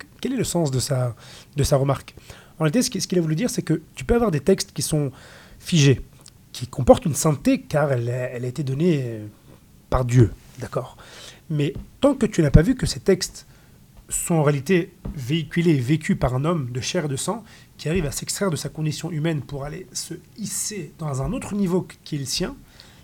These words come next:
là, tu comprends pas vraiment la, la Torah, t'arrives pas à l'intégrer. Mais quand tu vois, et c'est pour ça que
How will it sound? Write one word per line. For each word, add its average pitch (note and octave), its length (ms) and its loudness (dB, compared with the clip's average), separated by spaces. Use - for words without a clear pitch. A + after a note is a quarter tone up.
là, A3 120 0
tu - 140 -6
comprends F3+ 320 6
pas C4+ 160 6
vraiment D#3 400 -2
la, C3+ 140 0
la C#3+ 240 -2
Torah, D#3 240 -2
t'arrives B2 240 -6
pas A3 80 -12
à G#3+ 40 -8
l'intégrer. C#3+ 400 -6
Mais - 80 -20
quand B3+ 180 -4
tu - 140 -6
vois, D3+ 360 0
et D3+ 40 -4
c'est D#3 140 -4
pour C#3+ 120 -8
ça B3 120 -12
que D#3 180 -8